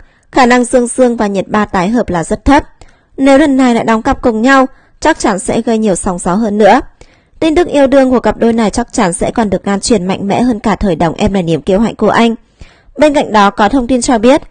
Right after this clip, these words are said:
Địch Đệ Nhật ba sắp tham gia vào một dự án phim hiện đại mang tên Kiếm Sắc và Hoa Hồng. Dù vậy, rất nhiều fan couple của Kiêu Hãnh phu phụ vẫn hy vọng cặp đôi có thể tái hợp trong dự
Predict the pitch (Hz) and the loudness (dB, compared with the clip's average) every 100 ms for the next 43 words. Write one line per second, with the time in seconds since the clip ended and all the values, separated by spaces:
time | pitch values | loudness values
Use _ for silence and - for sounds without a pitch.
0 | _ _ 240 233 233 247 - 233 226 262 | _ _ 0 0 2 0 0 -2 -2 -4
1 | 285 214 - 196 185 175 151 - 170 175 | -6 -6 -6 -4 -4 -6 -8 -10 -10 -6
2 | 208 226 - 226 220 - _ _ - 254 | -4 -4 -2 -2 -2 -4 _ _ -4 -4
3 | 233 233 208 208 170 - 208 - 185 196 | -2 -2 -4 -6 -10 -8 -10 -6 -6 -4
4 | 185 226 202 175 _ _ - _ _ _ | -2 0 0 -2 _ _ -20 _ _ _
5 | - 247 269 269 220 277 339 285 240 240 | -4 0 4 4 2 0 0 -2 0 -4
6 | 254 - 240 214 196 226 233 254 - 233 | -2 -2 0 0 0 0 0 0 -2 -4
7 | 214 254 - - _ _ - 254 294 311 | 0 0 0 -4 _ _ -2 0 0 -2
8 | 294 - 220 - 220 208 208 214 185 170 | -2 -4 -6 -2 -2 -2 -4 -4 -4 -4
9 | 214 - 214 208 | -4 -6 -8 -8